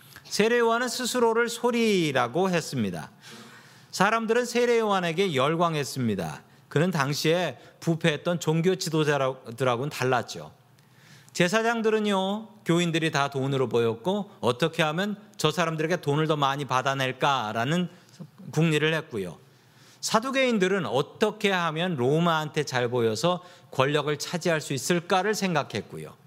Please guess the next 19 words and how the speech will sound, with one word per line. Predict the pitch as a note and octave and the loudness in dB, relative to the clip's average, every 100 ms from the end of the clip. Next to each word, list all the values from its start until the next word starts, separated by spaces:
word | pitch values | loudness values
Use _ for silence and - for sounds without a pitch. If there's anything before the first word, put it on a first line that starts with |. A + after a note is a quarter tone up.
| - - _ - - - | -20 -20 _ -20 -20 -2
바리새인들은 | B2 D#3 F3+ G3 F#3 F3+ G3+ | 0 2 0 -2 0 0 0
어떻게 | D#3 D#3 - G#3+ G#3 A3 D#3 F#2 - | 0 0 0 -2 0 0 0 -4 -10
우리가 | C3+ D3 D#3+ | -2 0 2
정한 | E3+ D#3 E3 F3 | 0 0 0 0
원칙을 | C3+ D3 - C3 E3 D#3 F#2 - - - | 0 -2 -2 0 2 0 -2 -12 -20 -4
모든 | A#2 D#3 G3 A3 G#3+ | 2 4 4 2 0
국민들에게 | D#3+ D#3+ E3+ D#3+ C#3+ C3+ C#3+ D3+ | 0 2 2 2 0 0 -2 -2
강요할 | - B2+ C3+ B2+ | -2 -2 0 -2
수 | B2 C#3+ | -2 -4
있을까, | A#2+ A#2+ A2+ G2+ F2 D2+ - - - - | -2 -2 0 -2 -2 -8 -16 -20 -12 -4
이걸 | G#2 C#3 | 0 2
생각을 | E3+ F#3+ E3+ C#3+ D3+ | 2 0 2 0 0
했습니다. | B2 - F2+ D2+ - - _ _ _ - - - - - - - - - - _ - | -2 -6 -8 -10 -18 -20 _ _ _ -20 -20 -20 -20 -20 -20 -20 -20 -20 -20 _ -4
심지어 | - A#3 A#3+ | 2 2 4
하나님의 | A3+ A#3+ A#3+ A3+ A3 | 2 2 0 0 0
말씀은 | G#3 F3+ E3+ - G3 E3 | 2 2 0 -2 0 2
예루살렘 | D#3 F3+ F#3+ F#3 F3+ | 2 2 2 0 0
성전이 | F3 F3+ E3+ D#3+ D#3 D#3+ | 0 0 2 2 2 0
아닌 | A#2 B2 C#3+ D#3 A2 | -2 -2 -2 -2 -4